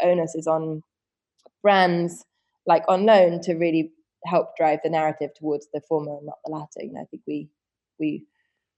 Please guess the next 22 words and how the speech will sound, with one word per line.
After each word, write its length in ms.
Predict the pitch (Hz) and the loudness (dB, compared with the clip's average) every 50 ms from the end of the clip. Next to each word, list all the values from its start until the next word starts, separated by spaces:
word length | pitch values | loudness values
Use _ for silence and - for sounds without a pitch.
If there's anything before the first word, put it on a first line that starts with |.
| _ _ | _ _
we're 120 | - 175 180 | 0 4 4
in 120 | 185 185 | 4 4
this 160 | 190 180 180 - - | 4 0 -2 -2 0
period 280 | 202 185 170 165 160 | 4 4 6 4 4
now 180 | 170 165 156 151 | 2 2 2 2
where 120 | 160 156 | 2 2
the 100 | 156 165 | 2 4
dust 280 | 165 202 190 185 185 - - | 4 4 4 4 0 0 4
is 160 | 240 233 214 196 | 6 6 6 8
all 160 | 185 185 180 | 6 6 6
up 140 | 180 180 185 | 4 2 0
in 120 | 170 175 | -2 -2
the 100 | 170 165 | 0 0
air. 320 | 156 135 175 226 262 262 254 - | 2 2 2 2 2 0 -2 -4
It's, 160 | 180 - - _ - | -6 -6 -8 _ -8
it's 140 | - 180 - | -8 -2 4
gone 200 | - 254 247 208 | 6 8 8 8
up. 240 | 170 175 202 - - | 6 4 4 2 0
We've 120 | 180 - | -2 2
gone 220 | - 202 214 240 254 | 4 4 4 4 4
through 160 | 247 208 202 | 4 4 6
the 180 | 190 185 185 | 6 4 2